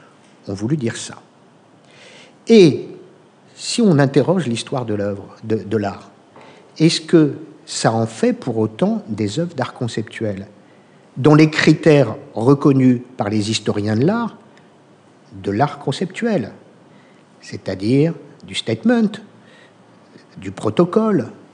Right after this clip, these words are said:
de la réflexion intellectuelle de l'art conceptuel. Les artistes conceptuels sont des intellectuels qui réfléchissent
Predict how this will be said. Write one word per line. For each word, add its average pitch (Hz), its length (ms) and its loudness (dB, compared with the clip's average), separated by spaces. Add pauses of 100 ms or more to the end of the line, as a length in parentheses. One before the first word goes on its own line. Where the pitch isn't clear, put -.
(880)
de 123 400 4 (320)
la 117 160 0
réflexion 175 1080 4
intellectuelle 156 1000 2 (180)
de 127 80 4
l'art 151 300 0 (340)
conceptuel. 175 880 0 (800)
Les 160 380 6
artistes - 320 -2
conceptuels 175 440 2
sont - 140 -2
des 127 160 2
intellectuels 131 580 2
qui - 120 -10
réfléchissent 185 1000 4